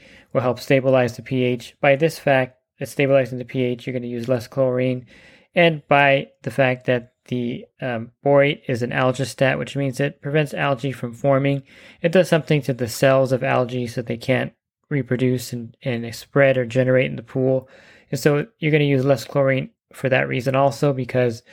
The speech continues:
a lot of the chlorine is being used up fighting microalgae in the pool. And of course, if you use a Pool R X as another enhancer, you can use less chlorine. And so you're gonna adjust the output based on that if you're using an enhancer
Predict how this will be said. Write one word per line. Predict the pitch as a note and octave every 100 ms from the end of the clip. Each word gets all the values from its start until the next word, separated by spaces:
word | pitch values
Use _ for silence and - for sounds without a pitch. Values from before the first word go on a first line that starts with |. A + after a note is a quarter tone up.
| - - -
a |
lot | C#3+ C#3+
of | C3+
the |
chlorine | - C3+ C3
is | A2+
being | C#3 B2+
used | B2+ B2 A#2+
up | B2
fighting | - C3+ B2+ B2+ A#2 _
microalgae | C#3+ C3 C3+ C3+ B2+ A#2+ B2
in | B2+
the | B2
pool. | - A#2+ B2 A#2+ - - _ -
And |
of | F3+
course, | G3 F#3
if | D#3
you | D3+
use | D3+ C3
a |
Pool | - D#3+
R | C#3+ C3+
X | C3+ - - _
as | C3+
another | A#2+ C3 B2+
enhancer, | A#2+ B2+ B2+ A#2 C3 B2+ B2 - - _
you | -
can | C3+
use | C3+ B2
less | C3 C3 -
chlorine. | - C3 B2+ B2+
And | B2+
so | A2+ C3+
you're | C3+
gonna | C#3 C3+
adjust | A#2+ C3+ B2
the | C#3+ C#3+
output | C3 - C3+ B2+
based | - C3 A#2 C3+
on | A#2+
that | B2 A#2+
if | C3+ B2+
you're | B2
using | B2+ C3 B2
an |
enhancer | A#2+ A2+ C3+ B2+ - C3 B2+